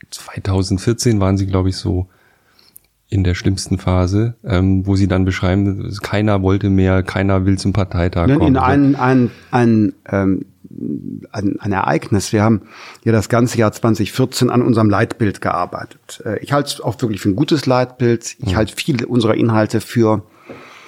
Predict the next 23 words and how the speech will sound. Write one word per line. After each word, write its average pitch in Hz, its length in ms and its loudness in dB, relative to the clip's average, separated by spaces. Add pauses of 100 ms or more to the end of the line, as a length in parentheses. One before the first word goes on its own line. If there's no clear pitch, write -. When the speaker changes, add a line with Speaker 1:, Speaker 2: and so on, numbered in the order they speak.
(240)
Speaker 2:
ähm, 98 400 2 (180)
zustimmungsfähig 123 1120 0
für 104 280 2
mehr 117 320 2
als - 280 -4
zwanzig - 380 -4
Prozent 98 460 -6
der 98 80 -4
Leute. - 440 -8
Nicht - 200 -2
für - 140 0
alle, 240 240 2
weil 151 120 0
wir - 60 -2
sind 139 100 2
ja 110 60 2
eine 98 80 4
Speaker 1:
Wie 98 40 0
viel 185 100 0
Speaker 2:
liberale - 200 2 (120)
Speaker 1:
Prozent? 131 120 -2
Speaker 2:
Partei. 113 200 -4
Speaker 1:
Genau. 117 380 -4